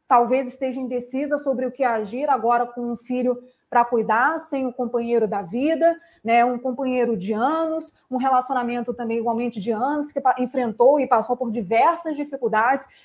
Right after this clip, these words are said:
e todo mundo enfrentou junto, e esse seria mais um momento a enfrentar junto, sobretudo também depois, né, do acidente que provocou a deficiência do filho. Então, é, quem sou eu a partir, então, daqui?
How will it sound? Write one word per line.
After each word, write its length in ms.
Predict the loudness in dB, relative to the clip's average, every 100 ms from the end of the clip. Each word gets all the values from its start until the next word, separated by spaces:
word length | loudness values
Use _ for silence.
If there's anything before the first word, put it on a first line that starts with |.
| -4
e 80 | -4
todo 420 | -2 2 2 2
mundo 220 | 0 0
enfrentou 500 | 0 0 0 2 2
junto, 480 | 2 2 0 0 2
e 40 |
esse 240 | 4 4 0
seria 260 | 4 4
mais 260 | 6 2 0
um 60 | -2
momento 320 | -2 -2 -4
a 40 |
enfrentar 580 | -4 -6 -2 2 2 0
junto, 400 | 0 -2 -2 -6 _ _ _
sobretudo 500 | 0 6 8 8 4
também 240 | 0 0 2
depois, 520 | 2 4 4 4 2
né, 340 | 0 2 2
do 100 | 2
acidente 480 | 0 0 -4 -6 -6
que 80 | -8
provocou 460 | -4 -2 0 2 4
a 240 | 6 4
deficiência 800 | 2 -6 -8 -8 -6 -6 -4 -4 -6 _ _
do 160 | -4 -4
filho. 520 | -2 0 2 2 -2 -10 _ _
Então, 680 | -6 0 2 6 6 6 6
é, 240 | 8 8
quem 320 | 6 2 2 2
sou 300 | 6 8 8
eu 120 | 8
a 60 |
partir, 560 | 6 2 -2 -4 0 0
então, 400 | 0 0 -2 0
daqui? 480 | 0 -2 -2 -2